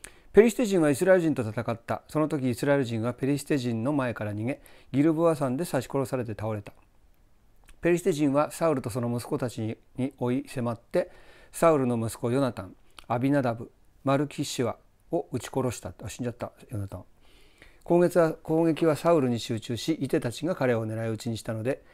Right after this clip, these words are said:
彼はイテたちのために傷を負ったと。サウルは道具持ちに言った。「お前の剣を抜いて、それで私を刺し殺してくれ。あの割礼を受けていない者どもがやってきて、私をなぶり者にするといけないから。」しかし道具持ちは非常に恐れて、とてもその気になれなかった。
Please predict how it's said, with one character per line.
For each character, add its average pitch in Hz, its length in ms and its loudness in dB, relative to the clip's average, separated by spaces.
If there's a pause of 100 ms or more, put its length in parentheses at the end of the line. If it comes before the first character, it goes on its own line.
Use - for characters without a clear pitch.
(160)
彼 120 200 -2
は 113 140 -2
イ 123 280 -6
テ 135 120 2
た 113 100 -4
ち - 120 -12
の 117 80 -8
た 101 100 -8
め 113 100 -4
に 165 140 -2
傷 127 280 -4
を 127 200 -2
負 123 80 -6
っ - 40 -14
た 107 200 -10
と。 - 120 -16 (1120)
サ 180 140 6
ウ 175 40 8
ル 160 60 6
は 139 80 4
道 151 160 4
具 160 80 4
持 156 120 2
ち 127 80 -4
に 110 80 -2
言 101 60 -6
っ 101 40 -18
た。 - 180 -14 (400)
「お 131 60 0
前 170 240 4
の 170 120 2
剣 147 180 -2
を 156 40 4 (240)
抜 143 120 4
い 127 60 0
て、 135 100 -2
そ 143 120 -2
れ 139 100 4
で 143 320 2
私 143 340 -2
を 143 80 0
刺 135 160 -4
し - 60 -10
殺 175 180 0
し - 80 -4
て 113 100 -6
く 95 60 -8
れ。 92 100 -10 (160)
あ 123 100 -2
の 139 100 2
割 135 260 -2
礼 160 120 6
を 165 80 4
受 156 120 0
け - 20 0
て 123 120 0
い 120 40 0
な 117 80 0
い 117 60 0
者 120 180 0
ど 123 100 0
も 113 100 -2
が 107 60 -2
や 107 60 -4
っ 104 40 -10
て - 120 -8
き 101 60 -12
て、 - 80 -4
私 117 280 -4
を 131 60 0
な 120 140 -2
ぶ 139 80 0
り 151 80 2
者 147 180 0
に 139 60 -2
す 147 100 -6
る 135 80 -2
と 139 80 -4
い 123 60 -2
け 135 100 -4
な 127 100 0
い 120 60 -2
か - 120 -12
ら。」 - 40 -20 (800)
し - 80 -14
か 196 100 0
し 160 80 -4
道 165 160 4
具 180 80 4
持 165 120 2
ち 131 120 -2
は 143 160 4
非 120 140 -4
常 143 180 4
に 143 60 4
恐 131 180 -2
れ 117 120 -2
て、 120 160 -4
と - 180 -4
て 160 80 -2
も 160 140 -2
そ 151 100 0
の 147 100 0
気 143 100 -6
に 147 120 2
な 127 100 2
れ 131 80 2
な 123 100 -4
か - 100 -14
っ - 60 -20
た。 - 120 -20